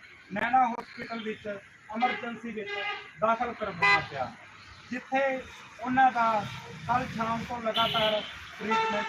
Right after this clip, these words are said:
ਚੱਲ ਰਿਹਾ ਹੈ। ਅਸੀਂ ਤੁਹਾਡੇ ਸਾਹਮਣੇ ਇਹ ਮੰਗ ਕਰਦੇ ਹਾਂ ਜੀ,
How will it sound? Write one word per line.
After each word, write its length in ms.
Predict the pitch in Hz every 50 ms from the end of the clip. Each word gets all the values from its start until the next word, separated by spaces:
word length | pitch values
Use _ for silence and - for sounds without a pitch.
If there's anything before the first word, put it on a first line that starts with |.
| 196 - -
ਚੱਲ 200 | 190 175 156 147
ਰਿਹਾ 200 | 135 131 131 123
ਹੈ। 1120 | 117 - - 170 - - - - - - - - - - - - - - - - 226 233 240
ਅਸੀਂ 300 | 254 277 277 269 254 233 240 - - - - - - - - - - - - - - 220
ਤੁਹਾਡੇ 260 | 220 220 - 254 262 254
ਸਾਹਮਣੇ 540 | 254 254 254 247 247 240 247 233 220 214 208 - - - - - - - 233
ਇਹ 140 | 262 277 262
ਮੰਗ 240 | 247 233 226 220 220 -
ਕਰਦੇ 300 | 220 208 - - 208 208
ਹਾਂ 60 | 208 202
ਜੀ, 200 | 202 196 190